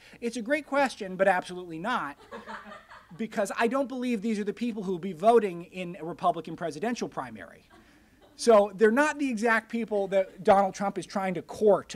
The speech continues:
when he's doing his event. He's not concerned with people who are ranting in Spanish at him when we have still another year of the primary.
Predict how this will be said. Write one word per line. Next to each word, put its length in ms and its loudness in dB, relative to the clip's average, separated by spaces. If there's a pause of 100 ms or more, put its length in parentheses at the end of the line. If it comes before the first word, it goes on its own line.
when 140 -6
he's 200 -8
doing 240 -4
his 220 -8
event. 420 -8
He's 220 -16
not 180 -6
concerned 540 -8
with 160 -8
people 380 -6 (240)
who 280 -6
are 380 -8
ranting 640 -8
in 260 -10
Spanish 800 -10 (440)
at 300 -2
him 400 -10 (280)
when 280 0
we 160 -6
have 240 0
still 280 0
another 420 0
year 480 0
of 240 -2
the 80 -6
primary. 880 -2